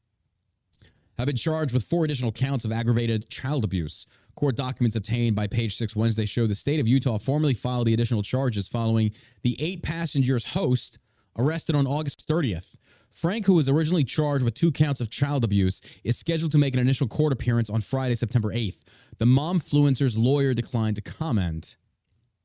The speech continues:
A press release from the Washington County's Attorney's Office claimed that each defendant is accused of causing or permitting serious physical injury to the victims in three different ways. This is their children, folks.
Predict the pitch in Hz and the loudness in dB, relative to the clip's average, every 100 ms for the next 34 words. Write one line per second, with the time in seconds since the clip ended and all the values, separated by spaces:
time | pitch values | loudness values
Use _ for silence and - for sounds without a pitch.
0 | _ _ _ _ _ _ _ _ - 110 | _ _ _ _ _ _ _ _ -4 0
1 | 151 - 147 139 - 123 127 135 139 117 | 0 0 0 0 2 2 4 2 2 4
2 | 131 123 113 104 131 135 110 101 95 98 | 4 2 0 -4 -2 0 0 -2 -2 -4
3 | - 120 120 113 - 170 - 202 - 139 | -2 0 2 0 -2 -6 -4 -6 -2 0
4 | 120 123 113 110 151 139 135 123 - - | 2 0 -4 -2 4 6 6 4 -4 -20
5 | - 107 - 147 135 127 139 110 120 123 | -12 -6 -2 -2 0 0 0 2 2 2
6 | 120 - 147 170 190 - 170 147 135 131 | 0 0 0 0 0 -2 -2 0 0 2
7 | 113 120 107 104 123 110 101 - - _ | 2 0 0 -2 -2 0 0 -2 -14 _
8 | 92 110 117 104 98 92 82 127 202 - | -6 -2 -2 0 -2 -2 -4 -6 -6 -6
9 | - 147 120 87 78 - _ _ _ _ | -2 0 0 -2 -8 -16 _ _ _ _
10 | _ _ 101 95 - | _ _ -4 -4 -6